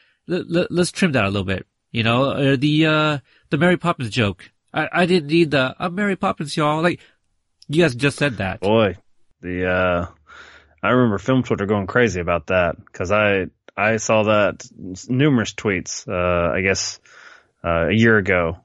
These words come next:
Speaker 2: when this came out, like, the month of May, uh, of people, like, it was like a meme, like, the Mary Poppins. I, I didn't even know in what context, 'cause I didn't know which character said it, but I just knew that was a huge thing with, uh, fans of this film.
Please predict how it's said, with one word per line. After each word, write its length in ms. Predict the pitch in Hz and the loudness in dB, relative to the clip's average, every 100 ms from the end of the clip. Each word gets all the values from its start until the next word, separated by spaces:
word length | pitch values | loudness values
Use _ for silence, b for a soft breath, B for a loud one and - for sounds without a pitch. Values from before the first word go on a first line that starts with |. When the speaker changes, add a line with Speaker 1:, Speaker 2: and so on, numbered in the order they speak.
| _ | _
Speaker 2:
when 180 | - 92 | -8 -4
this 160 | 95 - | -4 -4
came 240 | - 92 | -2 0
out, 240 | 87 87 - - | 2 0 -2 -6
like, 320 | 101 104 95 | 0 2 2
the 60 | 95 | 0
month 200 | 101 95 | 0 0
of 40 | 92 | 0
May, 400 | 92 92 85 80 - | 0 0 0 -4 -4
uh, 200 | 85 87 | 0 0
of 100 | - | 0
people, 480 | 110 90 90 85 80 | -4 0 0 0 -2
like, 280 | 85 82 92 | -2 -2 -2
it 40 | |
was 120 | 95 | 0
like 160 | 104 92 | 0 0
a 20 | |
meme, 460 | 92 104 107 90 85 | 2 2 2 2 -2
like, 160 | 85 | -4
the 80 | - | -2
Mary 200 | 95 92 | 0 0
Poppins. 320 | 92 90 87 | 0 -2 0
I, 120 | 101 | 2
I 100 | 110 | 4
didn't 180 | 143 165 | 4 4
even 120 | 135 | 4
know 400 | 120 123 120 101 - _ _ - - | 4 4 4 2 -6 _ _ -16 -10
in 220 | 107 104 | -6 0
what 180 | 110 - | 0 0
context, 560 | 113 117 143 147 - | 0 0 0 -2 -2
'cause 320 | 104 90 82 - | -6 -6 -8 -8
I 120 | - 92 | -2 0
didn't 180 | 98 | 0
know 160 | 95 101 | 0 0
which 220 | 98 101 | 0 0
character 260 | - 101 92 | 0 -2 -2
said 220 | - 107 | 0 2
it, 160 | 123 - | 2 2
but 100 | 92 | 0
I 40 | |
just 180 | 98 110 | 0 0
knew 140 | 101 | 0
that 180 | 101 90 | 2 2
was 280 | 101 95 - B B B B - | 0 -4 -10 B B B B -6
a 80 | |
huge 380 | 95 120 107 90 | -4 0 0 -2
thing 300 | - 101 95 | -2 -2 0
with, 260 | 90 90 - | -2 -4 -2
uh, 300 | 92 87 85 | 0 2 0
fans 340 | - 101 92 | 0 0 0
of 60 | 87 | -2
this 200 | 90 - | -6 -2
film. 400 | 101 90 82 | 0 2 0